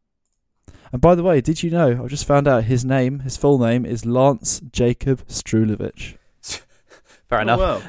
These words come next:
Speaker 2: Um, <laughs> so, um, I didn't, I didn't know that. No, I, I, I don't know. It's an interesting dynamic. I think at this precise moment, the team's pretty happy with how things are going. I think Stroll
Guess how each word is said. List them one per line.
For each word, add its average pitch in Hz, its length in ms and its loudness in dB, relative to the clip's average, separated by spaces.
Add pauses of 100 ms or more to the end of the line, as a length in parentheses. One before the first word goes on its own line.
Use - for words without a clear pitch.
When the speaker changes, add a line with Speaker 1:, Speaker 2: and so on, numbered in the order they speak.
Speaker 2:
Um, 139 300 4 (220)
<laughs> - 160 -20
so, - 340 -6 (380)
um, 147 260 4
I 139 120 2
didn't, 139 300 -6
I 95 120 -4
didn't 120 220 -6
know 123 180 0
that. 98 200 -6 (300)
No, 233 140 -6
I, 220 300 -2
I, 196 60 0 (180)
I 185 100 2
don't 190 200 0
know. 110 200 2
It's 151 220 0
an 180 60 -4
interesting 156 360 -6
dynamic. 123 480 -2
I 131 60 -4
think 151 340 -8 (160)
at 135 160 -4
this 117 160 -10
precise 110 480 -6
moment, 101 380 -6 (200)
the - 80 -20
team's 104 300 -12
pretty - 200 -16
happy 110 300 -6
with 110 80 -6
how 113 160 -4
things 117 240 -10
are 117 60 -4
going. 127 320 0 (380)
I 214 100 -4
think 160 320 -6
Stroll 139 600 2